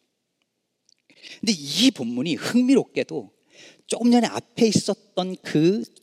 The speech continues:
대제사장들이 경비병에게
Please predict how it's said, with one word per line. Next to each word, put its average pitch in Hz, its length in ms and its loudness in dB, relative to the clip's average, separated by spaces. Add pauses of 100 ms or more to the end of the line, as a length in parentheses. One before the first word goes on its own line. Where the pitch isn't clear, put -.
(120)
대제사장들이 143 1200 0
경비병에게 147 1400 -2